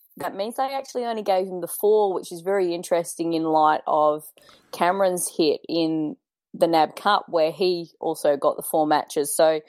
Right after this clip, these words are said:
they seem to equate them with both, and I think most people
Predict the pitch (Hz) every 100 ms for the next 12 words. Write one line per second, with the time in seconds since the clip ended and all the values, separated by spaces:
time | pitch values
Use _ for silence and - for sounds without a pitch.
0 | _ - _ - 170 220 285 269 180 -
1 | 175 175 - 165 160 - 185 180 175 170
2 | 214 - 180 175 - 170 170 165 143